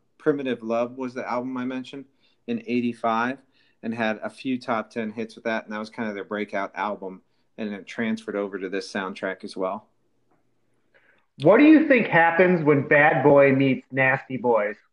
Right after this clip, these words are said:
Speaker 1: That's what I was
Speaker 2: Janet
Speaker 1: thinking.
Speaker 2: Jackson.
Speaker 1: No, I was thinking Nasty Girl, too. What about all of
Speaker 2: Eh,
Speaker 1: that?
Speaker 2: yeah, yeah.
Speaker 1: From, what was that one from? <laughs> Nasty Girl? Was that just
Speaker 2: A
Speaker 1: uh,
Speaker 2: Nasty
Speaker 1: oh,
Speaker 2: Girl, uh, that's
Speaker 1: because, uh, Last Dragon. Um,
Speaker 2: Yeah.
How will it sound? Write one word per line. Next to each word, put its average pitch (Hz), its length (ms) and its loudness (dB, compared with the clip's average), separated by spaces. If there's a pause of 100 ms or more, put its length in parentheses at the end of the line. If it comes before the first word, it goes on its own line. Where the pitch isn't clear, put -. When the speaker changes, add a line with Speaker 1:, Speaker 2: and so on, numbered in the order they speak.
(420)
Speaker 1:
That's 156 180 4
what 170 100 -4
I 143 140 0
was 156 100 -4
Speaker 2:
Janet 139 200 4 (100)
Speaker 1:
thinking. - 120 -8
Speaker 2:
Jackson. 127 420 0 (240)
Speaker 1:
No, 175 220 -2
I 165 180 -4
was 202 160 -6
thinking 147 260 -10
Nasty 135 420 -10
Girl, 104 220 -10
too. 127 340 -14 (140)
What 117 140 -16
about 113 200 -10
all 117 200 -6
of 117 100 -6
Speaker 2:
Eh, - 60 8
Speaker 1:
that? - 580 -10
Speaker 2:
yeah, 170 200 4
yeah. 185 340 6 (320)
Speaker 1:
From, 117 400 -8 (260)
what 202 180 -2
was 214 120 -10
that 165 180 -6
one 175 140 -8
from? 180 320 -12 (200)
<laughs> - 220 -20
Nasty 135 380 -10
Girl? 143 260 -12 (720)
Was 127 120 -4
that 175 180 0
just 196 280 -6 (460)
Speaker 2:
A 151 80 6
Speaker 1:
uh, 156 60 6
Speaker 2:
Nasty 190 340 6
Speaker 1:
oh, 190 60 0
Speaker 2:
Girl, 180 240 6
uh, 160 160 6
that's 160 380 4
Speaker 1:
because, - 80 -12
uh, 127 140 -6 (500)
Last 139 360 -6
Dragon. 120 600 -12 (100)
Um, 104 360 -18
Speaker 2:
Yeah. 123 300 0